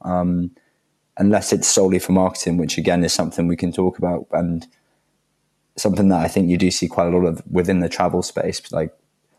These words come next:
I mean, epoxy is probably the wrong word, but schemes created where it's, it's weighing up the cost of some kind of green eco move versus, um,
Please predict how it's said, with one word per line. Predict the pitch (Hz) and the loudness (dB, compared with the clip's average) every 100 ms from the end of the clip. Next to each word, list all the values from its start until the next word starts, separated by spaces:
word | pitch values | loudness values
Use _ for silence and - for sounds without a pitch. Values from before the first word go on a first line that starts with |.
| _ _ _ - | _ _ _ -10
I | 92 | -4
mean, | 85 82 82 | -2 -2 -4
epoxy | - - 90 - | -6 -6 -4 -4
is | 82 | -4
probably | 92 87 | -2 -2
the | 87 | 0
wrong | 90 92 | 0 2
word, | 85 87 - | 2 -2 -4
but | - | -4
schemes | - - - 98 95 90 | -2 -2 0 2 2 0
created | - 90 90 90 - 85 82 - | -4 -2 -2 -2 -2 -6 -6 -2
where | 87 85 85 - - _ _ _ _ - | 2 4 2 -2 -14 _ _ _ _ -6
it's, | 85 - - | -4 -4 -8
it's | - 90 | -6 0
weighing | 95 92 92 | 2 2 2
up | 85 - | 0 -2
the | 90 | -4
cost | 90 95 85 - - | 0 0 0 -4 -4
of | 82 82 | -2 -2
some | - - 87 85 | -6 -6 -4 -4
kind | 90 85 | -2 -4
of | 85 | -4
green | - 90 85 | -4 -2 -2
eco | 87 87 90 85 | -2 -2 0 0
move | 85 87 87 85 - - | 0 -2 -4 -8 -14 -10
versus, | 85 90 87 - 87 87 82 - _ _ - | 0 0 0 -2 -6 -6 -8 -12 _ _ -4
um, | 82 80 80 82 82 85 | 0 2 2 -2 -4 -6